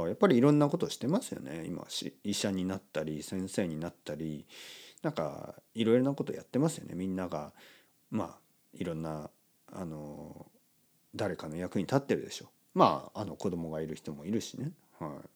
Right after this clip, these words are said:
思い出すと変ですよね。僕たちはみんなた-、頼りなかったし、みんな冴えなかったんですけど、ある程度ね、あの、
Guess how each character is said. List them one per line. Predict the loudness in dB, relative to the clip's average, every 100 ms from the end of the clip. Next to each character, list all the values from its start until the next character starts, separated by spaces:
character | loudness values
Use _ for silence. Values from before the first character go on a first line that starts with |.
| _ _ -20 -20 -20 _ _ _ _ _ _ _ _ _ _ _ _ 2
思 | 8 10
い | 10
出 | 8
す |
と | 4
変 | 6 6
で | 6
す | -2
よ | -8
ね。 | -4 -4 -6 -12 _ _ _ _
僕 | -6 0
た | 0
ち | 0 -2
は | 0
み | 2
ん | 4 4
な | 4
た-、 | 4 2 2
頼 | 4 8 8
り | 8
な | 6
か | 2 -4
っ | -4
た | -6
し、 | -4 -2
み | 0
ん |
な | 0
冴 | -2 -4 -4
え |
な | -4
か | -4 -10
っ | -10
た | -12
ん |
で | -12
す | -12
け | -6
ど、 | -2 -2 -4 -14 -20 -20 -20 -20 -20 _ _
あ | -6
る | -4 0
程 | 0
度 | -2
ね、 | -12 -16 _ _ _ _ -10
あ | -8
の、 | -6 -8 -10 -12 -12 -12 -14 -16